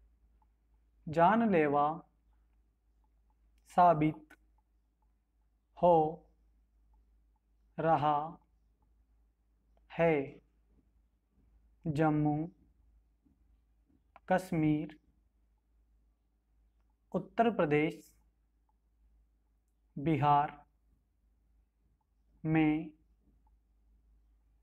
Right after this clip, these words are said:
सुरक्षा बलों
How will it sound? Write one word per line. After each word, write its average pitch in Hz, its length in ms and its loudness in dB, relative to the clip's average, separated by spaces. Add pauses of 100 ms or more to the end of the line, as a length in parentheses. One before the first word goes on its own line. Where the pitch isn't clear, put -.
(280)
सुरक्षा 175 500 -2 (2000)
बलों 151 420 0